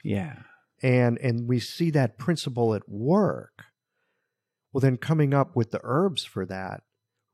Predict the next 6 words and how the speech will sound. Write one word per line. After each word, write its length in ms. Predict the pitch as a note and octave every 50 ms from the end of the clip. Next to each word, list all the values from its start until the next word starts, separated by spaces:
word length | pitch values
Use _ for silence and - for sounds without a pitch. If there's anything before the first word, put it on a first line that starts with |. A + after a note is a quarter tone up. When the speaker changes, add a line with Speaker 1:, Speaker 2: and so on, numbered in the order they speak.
| -
Speaker 2:
really 580 | A#2 A2 A2 A2 A#2 C3 E3 G3+ F3+ C3+ A2 G2+
is 380 | G2 F#2+ F#2 F2 - - - - _ _ _ _ G#2
not 380 | G#2 G#2+ A2 B2+ D3 C#3 -
that 280 | A#2 G#2+ G2+ G2+ - _
difficult. 680 | - F3 - - E4+ - - - - - - - - -
Speaker 1:
Yeah. 340 | - A#2 A#2+ B2+ B2+ G#2+ D#2+